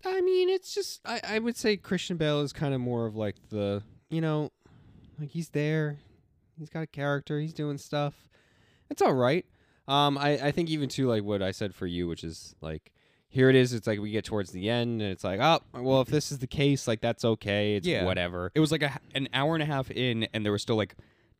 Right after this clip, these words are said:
Speaker 2: twenty-five minutes left,
Speaker 1: Yeah,
Speaker 2: and we were
Speaker 1: we're
Speaker 2: like,
Speaker 1: like,
Speaker 2: "What
Speaker 1: "What
Speaker 2: the
Speaker 1: the
Speaker 2: fuck?"
Speaker 1: fuck?" Like, you find out who the murderer is. I'm
Speaker 2: Yes,
Speaker 1: saying
Speaker 2: air
Speaker 1: that with air
Speaker 2: quotes.
Speaker 1: quotes.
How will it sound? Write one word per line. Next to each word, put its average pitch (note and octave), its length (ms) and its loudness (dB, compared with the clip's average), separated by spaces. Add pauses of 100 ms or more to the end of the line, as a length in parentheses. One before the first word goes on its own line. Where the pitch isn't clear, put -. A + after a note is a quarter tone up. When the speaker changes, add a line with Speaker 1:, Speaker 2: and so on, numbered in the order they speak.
(120)
Speaker 2:
twenty-five B2+ 580 0
minutes A2+ 240 -4
left, F3+ 160 4
Speaker 1:
Yeah, F#2+ 60 2
Speaker 2:
and A2 80 0
we G#2+ 60 0
were G#2+ 60 2
Speaker 1:
we're G#2+ 60 2
Speaker 2:
like, G#2+ 80 2
Speaker 1:
like, C3 60 2
Speaker 2:
"What E3 60 2
Speaker 1:
"What D3+ 100 0
Speaker 2:
the - 20 -12
Speaker 1:
the - 60 -4
Speaker 2:
fuck?" D3 160 4
Speaker 1:
fuck?" C#3 240 -4
Like, C3 220 -2
you B2 60 2
find D3 340 4
out C3+ 180 6
who C#3 160 2
the A2 260 0
murderer A2+ 560 0
is. E2+ 100 -4
I'm F2 100 0
Speaker 2:
Yes, F#2 180 2
Speaker 1:
saying G2+ 180 0
Speaker 2:
air B2 100 4
Speaker 1:
that - 120 -2
with - 20 -2
air G2+ 160 0
Speaker 2:
quotes. F#2 160 -2
Speaker 1:
quotes. F2 300 -2